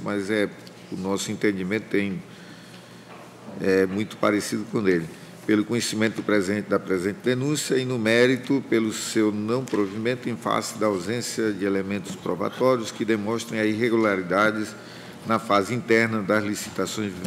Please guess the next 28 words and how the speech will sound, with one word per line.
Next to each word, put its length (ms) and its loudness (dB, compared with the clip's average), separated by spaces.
veiculadas 920 2
nos 160 -4
editais 600 2
de 80 -2
regime 440 -2
di-, 300 -6
diferenciado 840 0
de 60 -4
contratação 640 -4
pública, 420 -4
número 380 2
quinze 640 2
barra 280 4
dois 260 0
mil 100 -4
e 40 -4
dezoito 580 2
e 40 0
dezessete 760 0
barra 220 0
dois 120 2
mil 120 0
e 20 -2
dezoito. 380 2
Responsabilidade 840 2
do 60 0
então 240 2
presidente, 800 0